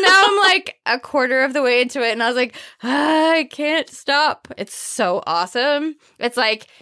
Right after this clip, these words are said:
Speaker 1: cannibal priestesses and eldritch horrors and cannibals. Yeah, cannibals. <laughs> And giant cats.
Speaker 2: <laughs>
Speaker 1: Yeah, it was like someone
Speaker 2: And giant
Speaker 1: said,
Speaker 2: cats, yeah.
Speaker 1: "What could we write that would make Liberty so ridiculously happy?"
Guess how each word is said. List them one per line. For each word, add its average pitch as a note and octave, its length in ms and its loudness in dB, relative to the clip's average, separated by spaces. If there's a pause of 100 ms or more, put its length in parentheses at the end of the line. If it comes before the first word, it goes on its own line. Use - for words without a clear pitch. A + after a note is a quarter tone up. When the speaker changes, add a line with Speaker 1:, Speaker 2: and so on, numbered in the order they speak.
Speaker 1:
cannibal C4+ 360 0
priestesses G4 840 0
and C#4 200 -4
eldritch C4 420 -2
horrors C4 680 0
and G3+ 680 -2 (560)
cannibals. F#3+ 560 -4
Yeah, F3 280 -4
cannibals. G3 500 -8
<laughs> - 40 -16 (600)
And - 440 -2
giant B4+ 400 4
cats. C5 560 2
Speaker 2:
<laughs> - 80 -2 (300)
Speaker 1:
Yeah, F3+ 180 0
it - 60 -2
was G4+ 220 2
like F#4+ 100 -4
someone A#4 200 4
Speaker 2:
And G4 180 2
giant F4+ 40 2
Speaker 1:
said, - 180 2
Speaker 2:
cats, E3 280 -6
yeah. D#3+ 280 -10
Speaker 1:
"What A3+ 480 0 (180)
could C4 240 -6
we D#4 380 0
write G3+ 420 -4
that F#3 160 -2
would G#3 100 -2
make A3 240 -4
Liberty G3 400 -6
so B3+ 320 0
ridiculously B3+ 720 -4
happy?" F3+ 580 -6